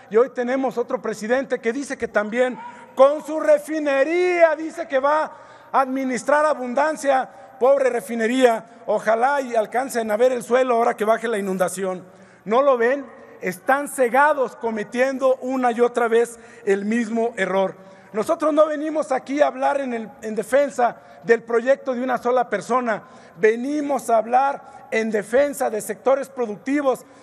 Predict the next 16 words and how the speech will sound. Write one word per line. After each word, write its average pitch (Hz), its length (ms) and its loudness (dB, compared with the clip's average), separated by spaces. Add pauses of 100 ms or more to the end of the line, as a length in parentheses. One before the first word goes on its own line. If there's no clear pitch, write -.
(120)
que 247 60 4
hoy 262 140 6
requieren 254 720 2 (500)
reactivarse, 220 800 0
que 240 100 -4
hoy 262 120 4
requieren 262 600 0 (180)
apoyos, 247 760 0
insumos, 247 760 -4
estímulos 240 580 -4
fiscales. 202 640 -2 (960)
¿Cómo 320 220 4
vienen 294 280 0
ustedes 269 520 2
hoy 262 320 2
aquí 226 500 -2